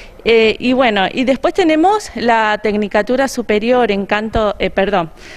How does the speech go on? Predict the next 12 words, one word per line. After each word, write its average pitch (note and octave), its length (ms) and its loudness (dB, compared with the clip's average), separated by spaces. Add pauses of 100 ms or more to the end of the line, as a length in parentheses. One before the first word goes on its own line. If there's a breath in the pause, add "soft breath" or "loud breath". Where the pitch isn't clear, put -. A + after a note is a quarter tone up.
(100)
tecnicatura A3+ 800 0
superior A3 520 0
en G3 120 0
música D4 580 2
con G3+ 220 -2
orientación G#3 580 -2
en D4 160 4
instrumento D#4+ 720 2
o C#4 140 2
en G#3 140 -2
canto C4 440 0
lírico, C#4 600 -2